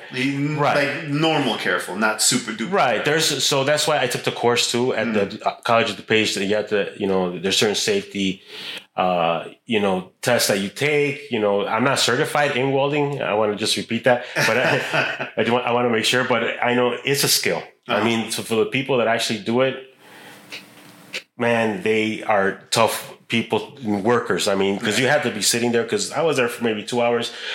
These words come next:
Speaker 2: trying to weld, and the, sometimes it wasn't coming. It was the temperature was too high, or it was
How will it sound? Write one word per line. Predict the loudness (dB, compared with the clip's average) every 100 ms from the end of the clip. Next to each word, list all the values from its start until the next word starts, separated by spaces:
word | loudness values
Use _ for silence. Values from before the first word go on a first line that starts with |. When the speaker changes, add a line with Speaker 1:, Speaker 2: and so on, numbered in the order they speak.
| -8 -2
Speaker 2:
trying | 0 2
to | 0 -2
weld, | -4 0 2 4 2
and | 0 -2 -4
the, | -2 -2 -4 -2
sometimes | 0 0 0 0 0
it | -2 0
wasn't | 0 0 -2
coming. | 0 0 2
It |
was | 0 -2
the |
temperature | -2 -2 0 -2
was | -2
too | -4 -2
high, | 0 2 2
or | 0 -2
it | -2
was | -4